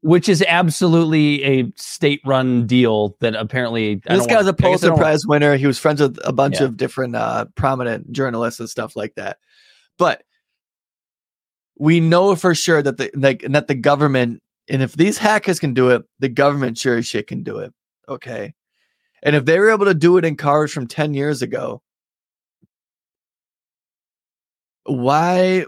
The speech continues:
Speaker 2: would ca-, why would you call people crazy for assuming that this would be easier to happen and more likely to happen when the government is mandating people add more of this technology into their cars?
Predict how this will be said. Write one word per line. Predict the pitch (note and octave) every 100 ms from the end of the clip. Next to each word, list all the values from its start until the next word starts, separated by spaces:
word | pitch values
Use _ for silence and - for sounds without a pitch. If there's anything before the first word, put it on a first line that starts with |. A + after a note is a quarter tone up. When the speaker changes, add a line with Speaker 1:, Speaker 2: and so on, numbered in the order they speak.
| -
Speaker 2:
would | D3+ D3+ E3 D3+ D#3+ C#3+ - _ _ _ _ _ _ _ _ _ _ _ _ -
ca-, | - C#3+
why | - C#3+ D3+
would | F3 F#3+ E3+
you | E3+
call | - D#3
people | D3+ D#3+ D3+
crazy | D3+ D3+ C#3+ D3 C#3 C3+
for | - C3+
assuming | B2+ - D#3+ D3+ D3
that | C3+
this | C#3+ C#3
would | C#3+
be | C3+ -
easier | C#3+ C3+ C#3
to | C3+
happen | B2+ C#3 C#3 C3+
and | C3
more | C3+ C#3
likely | C3 C3 C3+
to | B2
happen | B2+ B2+ C3+ C3
when | B2+
the | B2+
government | C3+ A#2 C3+ B2 A#2+ _ _ _ _ _ _
is | A2+ C#3+ B2+
mandating | C#3+ D3 C#3+ C#3 D3 C3+
people | D#3 C#3+ D3 -
add | C3 B2+
more | C3+ C#3 C#3
of |
this | A#2+ A#2
technology | B2+ - B2+ B2 C3 C#3
into | A#2
their | A2
cars? | A2 - G2+ G2 -